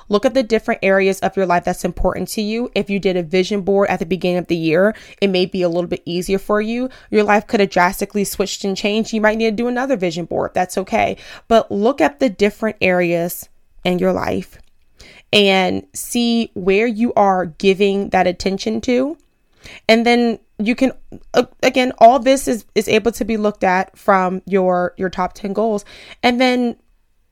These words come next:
give yourself that feedback and see where you are and then where you want to be and how we're gonna work towards getting there.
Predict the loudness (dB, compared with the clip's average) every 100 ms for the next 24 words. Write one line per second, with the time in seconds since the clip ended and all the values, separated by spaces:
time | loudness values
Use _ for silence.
0 | _ -8 -2 0 0 -2 -2 -6 -4 -4
1 | -4 -4 -6 -2 -2 -2 -4 -8 _ -20
2 | -6 -2 -2 -2 -4 -2 -2 -4 -8 _
3 | -8 0 2 2 0 0 -2 -2 -2 -2
4 | -4 -6 -12 _ -4 -2 -4 -4 -2 -2
5 | -2 -4 -6 -6 -4 -6 -8 _ -4 -4
6 | -2 -2 -2 -2 -2 -2 -2 -2 -4 -4
7 | -4 -4 -6 -6 -6 -6 -8 -8 -12